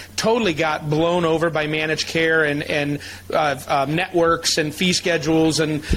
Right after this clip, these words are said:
you know, medical necessity, evidence-based kicked our butt. All those things during that period of time was kinda when I was growing up in this profession. And so I became,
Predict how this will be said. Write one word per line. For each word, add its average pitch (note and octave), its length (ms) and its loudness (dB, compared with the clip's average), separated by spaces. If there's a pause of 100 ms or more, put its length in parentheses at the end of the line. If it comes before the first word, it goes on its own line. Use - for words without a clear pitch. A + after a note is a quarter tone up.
(120)
you D#3 80 2
know, D3+ 260 0
medical F3 420 0
necessity, E3 480 0
evidence-based E3+ 720 0
kicked - 280 -4
our D#3 120 2
butt. D#3 300 0
All G#3 180 2
those A#3 240 2
things F3 340 0 (220)
during F3 200 0
that E3 140 -2
period D#3+ 180 0
of C3+ 80 -6
time G3+ 240 0
was D3 100 -2
kinda E3+ 240 -2
when D3+ 100 0
I F3 120 0
was C#3+ 100 0
growing D3 400 0
up F3+ 320 -2
in D#3 160 0
this D3 180 2
profession. C#3+ 760 -2 (380)
And D#3 140 -4
so F3+ 80 2
I E3+ 120 2
became, E3 640 -2